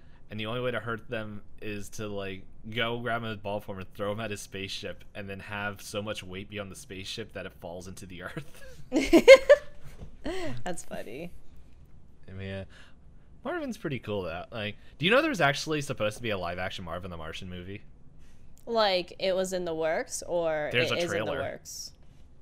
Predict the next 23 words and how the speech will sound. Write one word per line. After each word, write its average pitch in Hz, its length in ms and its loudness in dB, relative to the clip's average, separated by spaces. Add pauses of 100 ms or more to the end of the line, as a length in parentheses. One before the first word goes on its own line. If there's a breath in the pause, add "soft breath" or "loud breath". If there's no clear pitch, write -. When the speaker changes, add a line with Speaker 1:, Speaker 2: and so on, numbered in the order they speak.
(180)
Speaker 1:
Like, 98 300 -4
a 101 60 -2
while 95 400 -2
ago. 85 240 -8 (100)
Here, 85 180 -10 (180)
I'll - 60 -10
find 80 240 -12
it. - 160 -12
Sorry, 143 240 2
guys, 127 160 2
I'm 131 60 -4
gonna 120 80 -4
be 117 80 -4
typing. 104 420 -4
Speaker 2:
Wait, 214 300 -2
how 233 180 4
does 247 220 0
it, 226 160 0
is 202 120 -2
it, 196 160 -2
like, 180 500 0 (1120)
rendered? 190 680 -4 (560)
Speaker 1:
Yeah. 104 140 -6